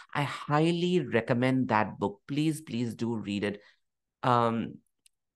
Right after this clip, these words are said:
I, I really became close to also Lord Hanuman during this entire period. Um, I started wearing a tika on my forehead and I started going to the Hanuman Mandir because that is the energy that I wanted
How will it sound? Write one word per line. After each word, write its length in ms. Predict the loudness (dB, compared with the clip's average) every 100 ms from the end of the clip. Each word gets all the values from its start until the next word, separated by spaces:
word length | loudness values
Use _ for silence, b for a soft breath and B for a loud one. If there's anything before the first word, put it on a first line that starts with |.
| _ _
I, 240 | 2 4 4
I 140 | 4
really 300 | 4 4 2
became 320 | 2 2 2 2
close 520 | 4 4 4 0 -4
to 520 | -2 0 2 0 -2 -8 _ _ _ _ _ _
also 260 | 4 6 6
Lord 260 | 6 6
Hanuman 540 | 6 2 4 4 4 -2 B B B
during 360 | -2 0 2 2
this 200 | 0 0
entire 440 | -4 0 4 4
period. 500 | 4 0 2 2 0 -2
Um, 480 | -2 0 0 -2 -4 -2
I 80 |
started 340 | 0 2 2 2
wearing 300 | 2 2 0
a 240 | 0 -2 -6 B B B 0
tika 240 | 2 6
on 400 | 6 6 6 2
my 160 | 2 0
forehead 580 | 0 0 2 4 4 2
and 180 | 2
I 120 | 0 0
started 320 | 0 -2 0
going 180 | 0 0
to 80 |
the 80 | -2
Hanuman 340 | -2 0 0 0
Mandir 420 | 0 2 0 0 B B B
because 380 | 4 4 4 -6 _ _
that 200 | 2 2
is 80 | 4
the 180 | 0 2
energy 340 | 2 2 0 2
that 160 | 4
I 140 | 4 2
wanted 640 | 0 0 0 -2 -4 -4